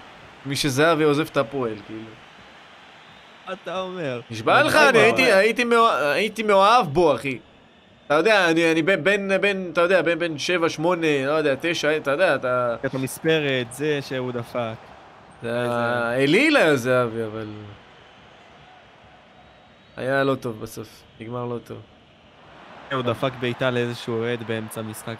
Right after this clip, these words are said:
Speaker 2: אחי. כן.
Speaker 1: רק בעיטה, עשה לנו פיו פיו, אחי.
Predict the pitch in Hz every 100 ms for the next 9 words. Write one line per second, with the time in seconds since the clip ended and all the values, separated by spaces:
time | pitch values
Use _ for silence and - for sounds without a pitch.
0 | 117 - 113 - - - - 120 107 104
1 | - 131 156 175 175 175 180 202 175 165
2 | 165 165 - 180 - 175 180 135 131